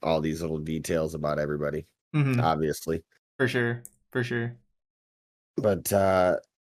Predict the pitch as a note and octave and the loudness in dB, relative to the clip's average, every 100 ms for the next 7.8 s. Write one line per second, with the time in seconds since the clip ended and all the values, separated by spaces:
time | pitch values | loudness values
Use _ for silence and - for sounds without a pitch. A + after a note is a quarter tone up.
0 | _ F#2+ G#2+ A#2+ - A#2 G2+ F2+ - G2 | _ 0 4 2 4 4 6 4 0 2
1 | F#2+ G2+ G#2+ G2+ F#2+ - F2+ F#2+ - G#2+ | 4 4 4 4 4 2 2 2 2 4
2 | G#2 F#2+ E2+ F2 D#2 F#2 F2+ D#2 D2+ - | 4 4 2 0 0 0 2 0 -6 -4
3 | - E2+ E2 B1 C2 - _ - F#3+ F#2+ | 2 4 2 0 -6 -14 _ 2 4 4
4 | E2 E2 E2 D#2 D2 E2 D#2+ D#2+ - C2 | 2 2 0 -2 -2 -2 -2 -2 -2 -4
5 | G#1 - _ _ _ _ _ _ _ _ | -4 -10 _ _ _ _ _ _ _ _
6 | - D3+ D#3 A#2 - - - C#3 B2 - | -2 2 4 2 -6 -10 -2 0 0 -4
7 | - _ - F2 E2+ F#2 D2 A1 | -14 _ -8 -2 2 4 2 -2